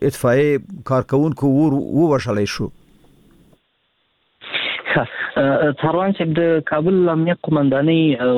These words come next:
Speaker 2: ویان سره مو چې خبرې ک-، اه، کولې، دو-، دوی په خبرو کې دوی وایي چې، اه، کله اور لګېدنه رامنځته کېږي، د اور لګېدنې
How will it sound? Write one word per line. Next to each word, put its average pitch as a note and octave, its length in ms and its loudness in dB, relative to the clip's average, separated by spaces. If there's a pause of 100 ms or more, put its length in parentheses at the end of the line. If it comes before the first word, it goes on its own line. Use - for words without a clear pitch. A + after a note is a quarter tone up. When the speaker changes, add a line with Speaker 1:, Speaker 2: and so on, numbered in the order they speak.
Speaker 2:
ویان D3 340 2
سره C3+ 180 0
مو C3 120 2
چې B2 300 0
خبرې C3+ 320 -2
ک-، - 160 -6
اه، B2 360 2 (100)
کولې، D3 240 0
دو-، C#3 240 -4
دوی D#3+ 440 2
په C#3 60 -4
خبرو C#3+ 400 0
کې C3+ 360 0 (500)
دوی C#3 180 2
وایي D3+ 180 2
چې، D3 540 -2
اه، A#2+ 140 0
کله D3 280 -2
اور C3+ 320 0
لګېدنه B2 480 0
رامنځته B2 520 0
کېږي، C#3+ 540 0
د A2+ 60 -2
اور A#2 200 2
لګېدنې A#2+ 500 0